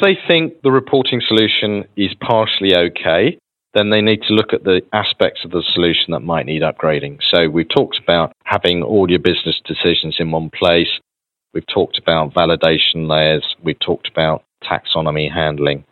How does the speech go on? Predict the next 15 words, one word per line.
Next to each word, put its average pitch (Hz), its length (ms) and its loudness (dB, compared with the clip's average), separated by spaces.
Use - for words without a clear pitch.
They 135 100 4
need 180 180 2
to 127 100 2
look 123 240 2
at 107 160 0
the 95 140 0
as-, 95 320 0
the, 85 120 2
I 90 120 0
guess, 98 220 0
the 90 100 0
weaknesses 82 580 -4
that - 140 -6
they 85 120 -2
have 82 260 -2